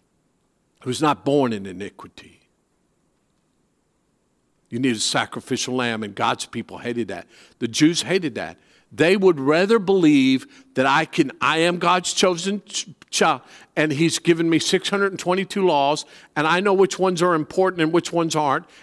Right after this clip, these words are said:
and I'm gonna follow those laws, and so now I'm right, and everybody else is filthy and unclean and dirty,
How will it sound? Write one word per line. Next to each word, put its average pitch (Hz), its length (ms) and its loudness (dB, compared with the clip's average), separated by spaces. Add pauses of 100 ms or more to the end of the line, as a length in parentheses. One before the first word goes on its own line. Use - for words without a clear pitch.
(120)
and 156 120 2
I'm 180 200 0
gonna 190 180 0
follow 180 360 2
those 170 280 0
laws, 151 540 0 (400)
and 151 180 0
so 175 180 0
now 160 260 2
I'm 160 220 0
right, 156 360 0
and 143 120 0
everybody 180 480 2
else 170 280 0
is 131 80 -6
filthy 165 420 0
and 147 80 2
unclean 147 540 -2
and 127 100 -4
dirty, 113 340 -4